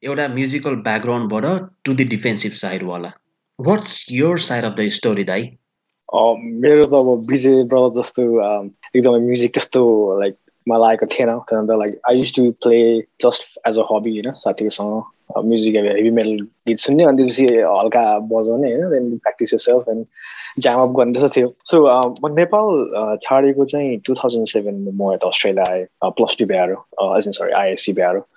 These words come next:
Speaker 2: त्यो बेला, अ, मेरो सोचाइ के थियो भन्दाखेरि, I would, I would, I would study engineering, किनकि मैले फिजिक्स पढाएको थिएँ सेन्ट जेभियर्समा। अनि, अ, तर अस्ट्रेलिया आउने you know, everybody here, I mean, mostly everybody यहाँ चाहिँ अब हुन्छ नि,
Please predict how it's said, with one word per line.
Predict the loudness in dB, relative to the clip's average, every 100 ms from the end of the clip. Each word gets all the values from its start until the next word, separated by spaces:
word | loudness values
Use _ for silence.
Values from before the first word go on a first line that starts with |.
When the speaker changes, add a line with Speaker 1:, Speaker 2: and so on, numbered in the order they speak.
| _ 0
Speaker 2:
त्यो | 2
बेला, | 4 4 4 4 2
अ, | -2 -4 -2 -2 -2 -4
मेरो | 0 0
सोचाइ | 0 -4 -2
के | -2
थियो | -2 -2
भन्दाखेरि, | -4 -6 0 2
I | 2
would, | 0 -4
I | -8 -8 -8
would, | -8 _ _ _ -4
I | -2 -2
would | -4
study | -4 -4
engineering, | -4 -4 0 2 2 2 0 -2
किनकि | -2 -4 -2
मैले | -4
फिजिक्स | -2 -2 -2 -4 -4
पढाएको | -4 -2
थिएँ | -4
सेन्ट | -2 -4
जेभियर्समा। | -2 -2 -2 -6 -8 -14 -16 _ -2
अनि, | 0 2 0 0
अ, | 0 0 0 0 -2 -6
तर | -4 2 4 4 0
अस्ट्रेलिया | -2 -2 0
आउने | -2 -4 -6 -8 -12 _ _ -6
you | 0
know, | 0 0 -4 -6 0
everybody | 2 2 2 2 0 -2
here, | 0 0 0 0
I |
mean, | 0 2
mostly | 0 0 -2
everybody | -2 -2 -4 -4 -6 -8 -20 _
यहाँ | -2 0
चाहिँ | 2 2
अब | 2
हुन्छ | 2 2 0 -2
नि, | -2